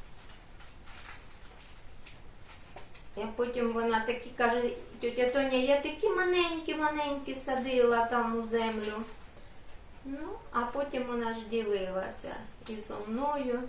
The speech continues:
і, здається, Люся брала. Ну ось. Отак.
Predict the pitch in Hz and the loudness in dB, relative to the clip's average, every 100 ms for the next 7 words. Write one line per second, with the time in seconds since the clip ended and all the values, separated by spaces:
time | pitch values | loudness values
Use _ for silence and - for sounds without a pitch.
0 | - 233 - - - 240 226 - 220 269 | 0 0 0 -4 2 4 4 2 -2 0
1 | 392 311 247 262 254 233 233 254 - - | -2 -2 -2 2 2 2 0 -4 -10 -14
2 | - - - - - - 277 330 269 214 | -16 -16 -14 -14 -14 -10 -4 -2 0 0
3 | 202 202 - - - - - - - - | -2 -6 -10 -10 -12 -14 -14 -14 -14 -14
4 | - - - - - - - - - - | -14 -14 -14 -16 -16 -16 -14 -12 -12 -12
5 | - - - - - - - - - 233 | -12 -12 -14 -14 -16 -14 -12 -12 -10 -10
6 | 233 220 | -8 -8